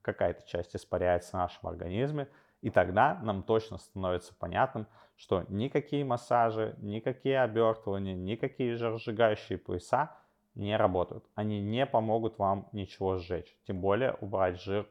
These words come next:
там с живота или ещё как-то. Организм сам решает, откуда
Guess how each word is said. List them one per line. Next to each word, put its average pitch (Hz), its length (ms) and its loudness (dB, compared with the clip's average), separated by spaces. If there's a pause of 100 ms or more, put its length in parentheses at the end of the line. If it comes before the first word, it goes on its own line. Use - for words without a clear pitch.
(140)
там 87 180 -6
с 87 40 -12
живота 95 460 2
или 87 220 -2
ещё 87 260 -6
как-то. - 380 -12 (260)
Организм 107 600 -2
сам 107 360 2
решает, 113 500 2
откуда 104 680 -4